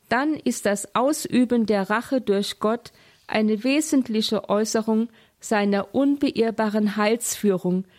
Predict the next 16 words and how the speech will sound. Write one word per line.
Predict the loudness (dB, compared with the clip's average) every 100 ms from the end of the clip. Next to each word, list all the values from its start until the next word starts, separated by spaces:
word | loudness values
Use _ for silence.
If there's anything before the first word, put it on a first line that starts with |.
| _ _ _ -10
seiner | -2 0 2 2
nie | 4 4 4 2 -2 -4
kündbaren | 0 0 0 0 -2 0 0 2
Bundestreue | 2 2 0 -2 -4 -2 0 0 -2 -8 _ _ _ _ _
und | -4 -2 0
damit | 0 0 -2 -6 _ _ _
seiner | -2 0 0 0 0
unwiderruflichen | 0 2 2 0 0 0 -2 0 0 2 2
Liebe | 4 4 2 0
zum | -2 0 2
Menschen. | 2 0 0 -2 -4 -8 _ _ _ _ _ _ _ _
Kurz | -2 -2 -2 -6
gesagt, | -2 0 0 -2 -10 -20 _ _ _ _ _ _
die | 0 0
Rache | 2 -2 -2 -4
Gottes | -2 -2 -2 -4 -4 -8